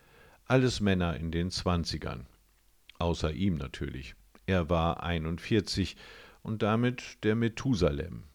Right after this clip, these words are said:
Er nickte kurz zur Begrüßung und nahm sich eine Kiste mit winzigen Pflanzen. Die Anzuchtschale war voll mit kleinen Tomatenpflanzen und er war deutlich im Rückstand.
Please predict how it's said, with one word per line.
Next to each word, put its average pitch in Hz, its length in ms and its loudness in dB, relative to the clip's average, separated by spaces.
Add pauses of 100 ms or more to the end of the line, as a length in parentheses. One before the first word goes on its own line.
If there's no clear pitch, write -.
(640)
Er 101 240 4
nickte 110 440 0
kurz 127 500 0
zur 120 160 2
Begrüßung 110 760 4 (380)
und 107 320 -4
nahm 90 320 2
sich 98 360 -2
eine 87 220 -2
Kiste 110 580 0
mit 104 260 -4
winzigen 98 520 2
Pflanzen. 92 640 0 (1700)
Die 117 140 2
Anzuchtschale 120 1080 6
war 95 180 8
voll 113 400 6
mit 80 220 0
kleinen 82 360 0
Tomatenpflanzen 82 1120 0 (260)
und 127 160 0
er 117 180 2
war 101 120 8
deutlich 87 500 4
im 80 120 -4
Rückstand. - 680 -4